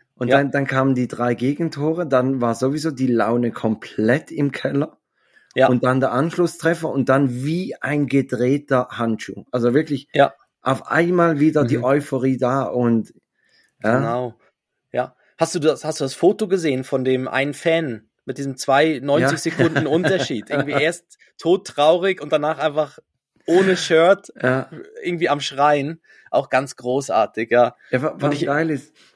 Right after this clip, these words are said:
Speaker 1: äh, der Stadtpräsident von London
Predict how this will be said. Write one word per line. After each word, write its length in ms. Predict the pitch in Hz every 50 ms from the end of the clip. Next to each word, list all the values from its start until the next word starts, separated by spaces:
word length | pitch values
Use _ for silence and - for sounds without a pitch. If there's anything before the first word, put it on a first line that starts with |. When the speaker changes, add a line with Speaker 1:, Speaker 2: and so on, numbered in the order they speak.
| _ _ _ _ -
Speaker 1:
äh, 240 | 123 120 120 120 - - - - - -
der 340 | - - - - - 123 110
Stadtpräsident 1080 | - - - 131 143 165 - - - 156 139 127 127 120 113 127 123 120 120 117 -
von 600 | - - - 117 117 113 110 110 107 107 110 107 -
London 760 | 113 110 107 110 113 135 170 185 160 143 131 113 104 98 90